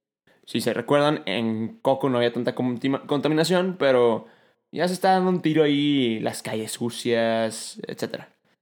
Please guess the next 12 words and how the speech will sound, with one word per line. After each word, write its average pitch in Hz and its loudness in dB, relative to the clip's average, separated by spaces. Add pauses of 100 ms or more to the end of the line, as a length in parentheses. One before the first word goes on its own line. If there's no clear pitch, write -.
(580)
Pero 120 2
bueno, 131 0 (420)
ya 208 4
nos 233 6
vamos 226 4
al 170 4
dos 135 2
mil 165 0
cien, 160 2
dos 131 -4
mil 143 -2 (400)
doscientos 143 -4